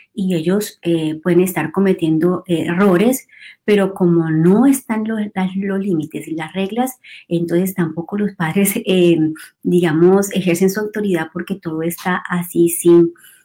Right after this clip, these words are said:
Sin, sin, sin estar definido. Entonces,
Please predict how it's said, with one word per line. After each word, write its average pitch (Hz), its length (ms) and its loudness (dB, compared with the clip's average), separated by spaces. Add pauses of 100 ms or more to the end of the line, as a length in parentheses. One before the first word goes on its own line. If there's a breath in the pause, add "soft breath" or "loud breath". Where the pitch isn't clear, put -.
(240 soft breath)
Sin, 160 840 0
sin, - 400 -2
sin 170 300 2
estar 156 280 -6
definido. 147 540 -6
Entonces, 175 640 -2